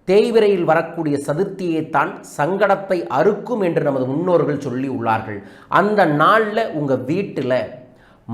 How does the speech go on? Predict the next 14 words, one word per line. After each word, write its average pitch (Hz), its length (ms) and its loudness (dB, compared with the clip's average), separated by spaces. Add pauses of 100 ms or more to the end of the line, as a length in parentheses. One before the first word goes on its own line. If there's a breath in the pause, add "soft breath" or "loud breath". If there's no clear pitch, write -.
மஞ்சள்ல 202 720 4
பிள்ளையாரை 165 580 4
பிடிச்சு, 175 640 -6 (200 loud breath)
அதற்கு 160 420 0
பக்கத்துல 226 680 -2
அருகம்புல்லை 175 640 2
வச்சு, 127 540 -10 (180 loud breath)
செவ்வாய்க்கிழமை 208 920 2
அப்படிங்கிறங்காட்டிக்கு 165 720 0
சிவப்பு 214 520 2
நிறத்துல 165 400 2
ஏதாவது 170 420 4
ஒரு 143 100 -2
பிரசாதத்தை 175 720 0